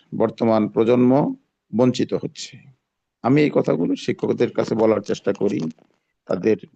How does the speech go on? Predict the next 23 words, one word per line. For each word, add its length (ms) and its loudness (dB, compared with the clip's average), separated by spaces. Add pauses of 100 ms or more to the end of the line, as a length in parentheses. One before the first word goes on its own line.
ঘুমন্ত 400 0
বিবেককে 420 0
জাগ্রত 380 0
করার 280 -4
জন্য, 400 -14 (1400)
যে 240 2
আমাদের 380 4 (500)
ওস্তাদেরা 760 2 (600)
বেতন 540 0 (500)
নামকাওয়াস্তে 800 2
তাদের 420 -4
নির্ধারণ 320 2
ছিল 340 0
কমিটি 380 0
কর্তৃক, 460 -2 (1600)
তাও 300 4
সেটি 560 4 (200)
বছরের 420 4
কমপক্ষে 460 2
ছয় 240 2
মাস 180 4
বাকিই 340 0
থাকতো। 340 -14